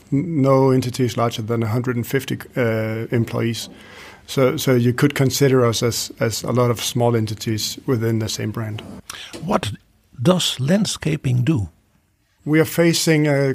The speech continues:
Speaker 1: climate changing. Uh, we are facing biodiversity crisis, and, and we are changing the ways our cities look like. We make them greener. Uh, we make them adaptive to, to the, the, uh, the rainfalls. Um, and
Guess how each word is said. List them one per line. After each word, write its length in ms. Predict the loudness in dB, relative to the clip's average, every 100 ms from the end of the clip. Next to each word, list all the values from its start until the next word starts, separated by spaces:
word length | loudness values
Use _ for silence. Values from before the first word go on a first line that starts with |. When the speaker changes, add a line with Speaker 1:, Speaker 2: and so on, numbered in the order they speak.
| -2
Speaker 1:
climate 320 | 0 2 2
changing. 460 | -2 -4 -4 -8 -10 _ _ _
Uh, 280 | 0 2 4
we 140 | 4 2
are 40 |
facing 440 | 2 0 2 0
biodiversity 680 | 0 0 0 2 0 -2 -6
crisis, 600 | -8 -8 -8 -10 -12 -16 _
and, 300 | 2 2 0 0
and 380 | 0 0 -2 -10 _ -2
we 100 | 0
are 80 | 2
changing 720 | 4 4 4 2 0 -2 -4
the 280 | -2 0 0
ways 380 | 0 2 2 0
our 100 | -4
cities 320 | -4 -4 -6
look 160 | -6
like. 260 | -6 -8 -10 _ _ -20 -20 -6
We 100 | 0
make 220 | 2 2 0
them 300 | -2 -4 -6 -16 _
greener. 440 | 0 2 4 2 -2 -10 -4
Uh, 240 | 0 2 2
we 140 | 2
make 420 | 2 2 -2 -6 -4
them 360 | -2 -2 -4 -6
adaptive 520 | -2 -2 0 0 0
to, 300 | 0 0 0
to 260 | 0 -2 0
the, 380 | 0 0 0
the, 400 | -4 -6 -4 -4
uh, 200 | -4 -6 -6
the 140 | -2
rainfalls. 600 | 0 0 0 -2 -2 -6 -16 -20 -20 -20 -20 0
Um, 600 | 2 4 4 2 0 -4 0
and 320 | 2 2